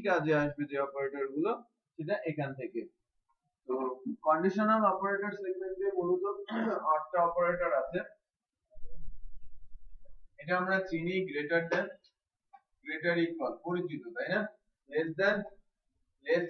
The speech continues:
equal, এটাও পরিচিত, পরিচিত না?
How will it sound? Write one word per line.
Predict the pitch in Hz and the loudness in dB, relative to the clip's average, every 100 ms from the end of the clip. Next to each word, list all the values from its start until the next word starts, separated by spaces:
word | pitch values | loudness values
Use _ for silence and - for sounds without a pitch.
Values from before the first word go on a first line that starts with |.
| 190 | -4
equal, | 190 160 - - _ _ - | -2 0 0 -2 _ _ -4
এটাও | 185 202 | 0 0
পরিচিত, | 196 190 185 160 - _ _ _ _ _ - - - - - - - - _ _ - | 0 -2 -2 -8 -12 _ _ _ _ _ -20 -20 -20 -20 -18 -18 -18 -20 _ _ -4
পরিচিত | 170 170 185 | -2 -2 0
না? | 208 | 2